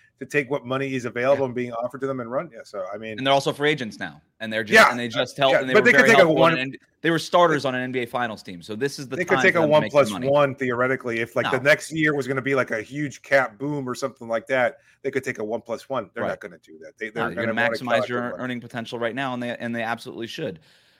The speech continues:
Speaker 1: What do you,
Speaker 2: That said
Speaker 1: what do you think, what do you think will, they'll, they'll command in the free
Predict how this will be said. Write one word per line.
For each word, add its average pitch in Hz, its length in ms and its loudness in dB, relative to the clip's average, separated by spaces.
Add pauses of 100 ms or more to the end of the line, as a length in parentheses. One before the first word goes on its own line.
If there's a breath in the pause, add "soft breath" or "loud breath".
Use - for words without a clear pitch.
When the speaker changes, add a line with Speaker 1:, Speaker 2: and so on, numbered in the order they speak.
(100)
Speaker 1:
What 143 100 -2
do 160 60 2
you, 165 60 2
Speaker 2:
That - 60 -6
said 196 80 2
Speaker 1:
what 175 40 4
do 190 60 2
you 170 80 2
think, 170 220 2 (420)
what 156 100 -6
do 165 40 0
you 156 60 0
think 151 200 -2
will, 135 340 0
they'll, 113 320 -4
they'll 104 220 -6
command 98 400 -8
in 85 80 -18
the 82 60 -18
free 85 200 -14